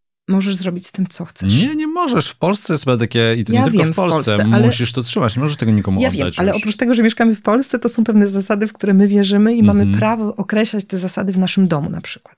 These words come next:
Speaker 1: wiesz? E, i ja wiem, i, i wiem po tej społeczności instagramowej, z którą jestem, że ten temat prezentów i w ogóle tego obciążenia, że ktoś ci coś dał, jest w ogóle bardzo trudny.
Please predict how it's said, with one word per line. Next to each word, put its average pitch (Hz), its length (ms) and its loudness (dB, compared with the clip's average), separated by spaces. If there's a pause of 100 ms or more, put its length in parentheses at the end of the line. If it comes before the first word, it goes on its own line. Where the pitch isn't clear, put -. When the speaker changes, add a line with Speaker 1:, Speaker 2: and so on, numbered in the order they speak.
Speaker 1:
wiesz? 247 320 -4 (380)
E, 170 280 0
i - 180 -2
ja 208 140 2
wiem, 214 400 4 (120)
i, 185 200 -2
i 185 40 0
wiem 214 240 2
po 214 140 -4
tej 202 160 -2
społeczności 202 600 -2
instagramowej, 180 540 -2
z 165 80 -10
którą 175 180 -4
jestem, 170 340 -2
że 185 160 -2
ten 202 180 2
temat 214 420 2
prezentów 185 720 -2
i 190 60 -4
w 180 80 -8
ogóle 190 240 -2
tego 190 260 -4
obciążenia, 196 600 2
że 180 100 -4
ktoś - 240 -6
ci - 140 -6
coś 185 220 -2
dał, 185 340 -2 (460)
jest 196 140 2
w 208 40 -2
ogóle 214 160 0
bardzo 185 260 -2
trudny. - 380 -12